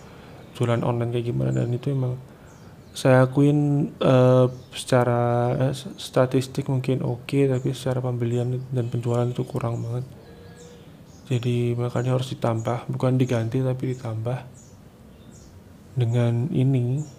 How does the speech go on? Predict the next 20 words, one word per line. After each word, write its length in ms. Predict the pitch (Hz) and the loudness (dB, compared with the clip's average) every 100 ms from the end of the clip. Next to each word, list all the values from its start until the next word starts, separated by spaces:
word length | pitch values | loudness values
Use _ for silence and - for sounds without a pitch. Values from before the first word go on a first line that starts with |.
| - - 131 | -20 -12 -6
baju 180 | 113 113 | -4 -4
polos 400 | - 120 120 - | -4 -2 -4 -4
dan 80 | 131 | -6
segala 320 | 117 - 123 | -6 -6 -4
macamnya 480 | 120 123 123 123 123 | -2 -4 -4 -4 -4
ini. 480 | 123 131 131 - - - - - - - - - - - - - - - - | -4 -4 -6 -8 -18 -20 -20 -20 -20 -20 -20 -20 -20 -20 -20 -20 -20 -20 -10
Dengan 320 | 139 127 123 | -4 -2 0
harapan 480 | 117 117 120 - 123 | -2 -2 -4 -2 -2
semoga 320 | 117 127 123 | -2 -4 -2
lebih 240 | 120 120 | -2 0
laku 320 | 117 117 - 135 | 0 0 -2 0
dan 240 | 127 123 | 0 -2
semoga 400 | - 127 123 123 | -6 -6 -4 -4
bisa 480 | 120 120 - 123 120 | -4 -6 -4 -4 -2
menafkahi 2000 | 120 120 123 123 123 - - - - - - - - - - 117 - 117 120 123 | -4 -4 -4 -6 -8 -10 -20 -20 -20 -20 -20 -20 -20 -8 -4 -2 -2 -2 0 -2
saya 240 | - 123 | -2 -2
dan 240 | 123 120 120 | -2 -4 -2
keluarga 560 | 123 117 117 127 131 | -2 -2 -2 -2 -2
dan 320 | 127 127 127 | 0 -2 -2
bisa 320 | 127 127 - | -4 -4 -2